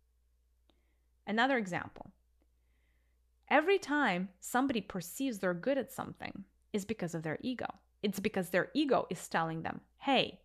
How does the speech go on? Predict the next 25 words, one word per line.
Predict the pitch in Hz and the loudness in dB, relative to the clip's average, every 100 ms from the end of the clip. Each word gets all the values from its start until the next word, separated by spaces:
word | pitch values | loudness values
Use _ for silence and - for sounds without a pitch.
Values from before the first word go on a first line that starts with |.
| _ - | _ -2
you're | 214 247 | 0 0
good | 294 311 | 0 -2
at | 208 | -4
this. | - - - _ | -6 -10 -20 _
Pay | - 202 | -10 -8
attention," | 202 247 262 - - _ _ _ _ _ | -4 -4 -4 -10 -16 _ _ _ _ _
right? | - 151 226 _ _ _ _ _ _ _ _ _ _ _ - | -10 -10 -12 _ _ _ _ _ _ _ _ _ _ _ 0
You | 226 427 - | 6 6 6
cannot | 392 277 233 - - - - | 2 4 4 4 2 -4 -4
make | 196 208 233 - _ _ _ | 0 0 -2 -8 _ _ _
change | - - 320 320 - - | -6 -2 0 0 -4 -4
in | 170 | -4
the | 165 | -4
world. | - - - - _ | -6 -6 -10 -16 _
You | 220 320 | 0 2
cannot | 415 269 - | 2 0 -2
make | 208 | -4
the | 190 | -2
world | 185 185 185 | 0 0 0
a | |
better | 175 175 - | 0 -2 -2
place | - 277 - - - _ _ _ _ _ _ _ _ _ _ _ - | -4 -6 -6 -10 -20 _ _ _ _ _ _ _ _ _ _ _ -2
until | 202 196 - 359 320 - | 0 2 2 4 4 2
and | 202 | 0
unless | 185 185 247 - - - - | 0 0 0 0 -4 -18 -20